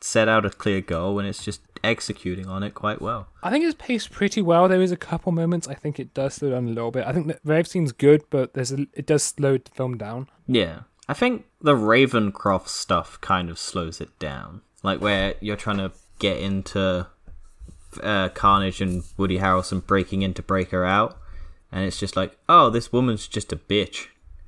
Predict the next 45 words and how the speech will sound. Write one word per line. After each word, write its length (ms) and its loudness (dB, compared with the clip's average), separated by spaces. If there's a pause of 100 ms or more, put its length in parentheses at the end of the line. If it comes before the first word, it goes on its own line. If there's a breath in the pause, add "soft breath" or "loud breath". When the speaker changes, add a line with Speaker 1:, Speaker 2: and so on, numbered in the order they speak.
(160)
Speaker 1:
Like, 240 -6
the, 320 -2 (180)
the 160 -6
nurse 560 -4
or 140 -6
whoever 380 -6
it 60 -6
is, 220 -10
and 120 0
then 100 -2
she 120 -6
just, 240 -6 (300 loud breath)
I 60 8
like 180 10
the 80 6
fact 200 4
that 100 2
she 100 0
just 200 0
gets 180 0
strangled 540 -2
off 140 -6
screen. 340 -6 (180)
Speaker 2:
Yeah. 240 6
Speaker 1:
'Cause 120 -2
it's 140 -6
like, 160 -4
Speaker 2:
Yeah. 320 -6
Speaker 1:
just 220 0
behind, 260 2 (180)
like, 320 0
I, 320 2 (360)
Andy 220 4
Serkis 420 2
was 80 0
talking 320 2
about 320 4
how 220 6
he 260 4 (120)
made 320 4
the 80 4
P 180 4
G 140 0
thirteen, 640 0
but 340 2